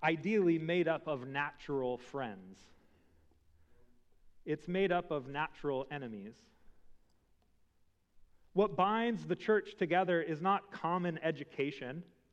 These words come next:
shout out to F P U, common race, common income levels, common politics,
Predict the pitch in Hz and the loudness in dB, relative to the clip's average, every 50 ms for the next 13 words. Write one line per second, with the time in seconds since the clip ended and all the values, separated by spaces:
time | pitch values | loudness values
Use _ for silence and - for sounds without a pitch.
0 | _ _ _ _ - - - 131 120 120 123 - 131 127 117 - - - 120 113 | _ _ _ _ -10 -6 -4 -2 -2 -2 -4 -6 -8 -10 -10 -10 -10 -8 -6 -4
1 | 110 117 151 165 - - - _ _ _ _ _ _ _ _ _ _ _ _ _ | -4 -4 -6 -8 -14 -20 -20 _ _ _ _ _ _ _ _ _ _ _ _ _
2 | - - - - - _ - _ _ _ _ - - - 202 202 196 196 175 156 | -20 -20 -20 -20 -20 _ -20 _ _ _ _ -6 0 2 2 4 4 2 0 0
3 | 143 143 143 156 185 202 - - - - - - - - - - _ _ _ _ | 2 2 2 2 2 0 -4 -10 -16 -20 -20 -20 -20 -20 -20 -20 _ _ _ _
4 | _ _ _ - - - - _ _ _ _ _ _ _ _ _ _ _ _ - | _ _ _ -20 -20 -20 -20 _ _ _ _ _ _ _ _ _ _ _ _ -20
5 | - - - - 190 185 180 175 175 165 151 156 170 180 180 170 180 190 185 175 | -20 -20 -8 -2 0 2 2 2 0 -2 -2 -2 -4 -4 -4 -2 -2 -2 0 2
6 | 175 170 170 165 185 196 202 208 - - - - - _ _ _ - - - - | 2 0 2 2 0 0 -2 -2 -6 -10 -18 -20 -20 _ _ _ -20 -20 -20 -20
7 | - _ _ _ _ _ _ _ _ _ _ _ - - 185 180 170 165 151 139 | -20 _ _ _ _ _ _ _ _ _ _ _ -6 0 0 0 0 0 -6 -8
8 | - - - 170 180 185 180 - - 196 202 202 - - | -8 -4 -2 -2 -2 -2 -4 -6 -6 -8 -8 -8 -12 -18